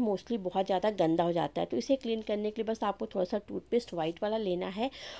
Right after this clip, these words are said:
और ज़रा सा लगाना है, मैंने ज़्यादा ही लगा लिया। उसके बाद टूथब्रश लेना है, थोड़ा सा गीला करना है, पूरे वायर्स को आपको इस तरीके से क्लीन करना है। अगर आप क्लीन नहीं करोगे तो इसमें गंदगी जमती जाएगी और फ्रिज से कॉकरोच भी पनपने लगते हैं। तो इसीलिए आप जब भी ये गंदा हो ना, आप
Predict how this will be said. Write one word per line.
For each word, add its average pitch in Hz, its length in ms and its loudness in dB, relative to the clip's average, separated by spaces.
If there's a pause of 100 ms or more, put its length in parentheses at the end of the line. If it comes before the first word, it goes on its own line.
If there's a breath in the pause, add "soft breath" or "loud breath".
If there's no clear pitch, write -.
(120 loud breath)
और 226 120 4
ज़रा 240 220 10
सा 269 120 2
लगाना 208 320 4
है, 254 80 4
मैंने 202 220 4
ज़्यादा 175 240 8
ही 214 120 6
लगा 202 260 4
लिया। 202 200 2
उसके 226 200 -4
बाद 190 180 2
टूथब्रश 180 460 -2
लेना 220 200 0
है, 220 140 0
थोड़ा 180 200 -2
सा 170 140 -2
गीला 175 320 0
करना 220 320 -6
है, 220 160 -4 (140)
पूरे 226 220 0
वायर्स 185 360 4
को - 140 -2
आपको 180 320 0
इस 185 140 -2
तरीके 165 260 -2
से 262 180 0
क्लीन 185 320 -2
करना 160 320 -6
है। 160 180 -6 (360 loud breath)
अगर 226 160 8
आप 240 200 8
क्लीन 233 240 4
नहीं 220 200 2
करोगे 214 360 2
तो 240 100 0
इसमें 220 280 2
गंदगी 185 420 6
जमती 185 360 4
जाएगी 202 360 4
और 220 60 0
फ्रिज 185 220 -2
से - 160 0
कॉकरोच 180 540 0
भी 202 100 -2
पनपने 196 460 0
लगते 151 400 -4
हैं। 147 180 -10 (420 loud breath)
तो - 80 -2
इसीलिए 269 400 4
आप 214 200 4
जब 185 180 6
भी 226 120 0
ये 233 120 8
गंदा 190 320 6
हो 190 160 2
ना, 202 140 0
आप 196 120 -6